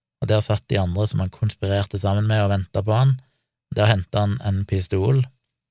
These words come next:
gikk ned igjen i kjelleren, og sa til Rasputin at du får ta, så gå bort til krusifikset og si en bønn, for det sto et krusifiks der inne. Og da han gjorde det, så fyrte han av et skudd i brystet på Rasputin.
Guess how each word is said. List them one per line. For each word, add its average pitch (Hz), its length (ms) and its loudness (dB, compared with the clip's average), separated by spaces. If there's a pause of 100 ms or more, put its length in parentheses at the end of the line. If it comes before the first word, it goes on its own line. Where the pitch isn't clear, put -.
(320)
gikk - 160 -2
ned 101 200 0
igjen 104 320 0
i 98 240 -2
kjelleren, 113 540 2 (920)
og 135 80 2
sa 110 220 2
til 113 120 0
Rasputin 101 600 0
at 95 160 -2
du 104 200 -4
får 98 140 -2
ta, 104 200 2
så 95 220 -2 (460)
gå 113 120 -2
bort 101 260 -2
til 127 120 -6
krusifikset 117 760 -2
og 117 140 -4
si 95 240 -2
en 90 160 -2
bønn, 98 280 -2 (640)
for - 40 -12
det 127 80 -10
sto 123 140 -6
et 117 120 -10
krusifiks - 560 -6
der 55 180 -4
inne. 127 220 -6 (640)
Og 110 140 0
da 101 100 0
han 95 100 -2
gjorde 98 260 -2
det, 127 200 2 (260)
så 101 320 -4
fyrte - 340 -6
han 92 80 -4
av 92 160 -2
et 90 100 -6
skudd 95 440 -6 (160)
i 101 140 -4
brystet 104 500 -4
på 110 120 -6
Rasputin. 107 600 -4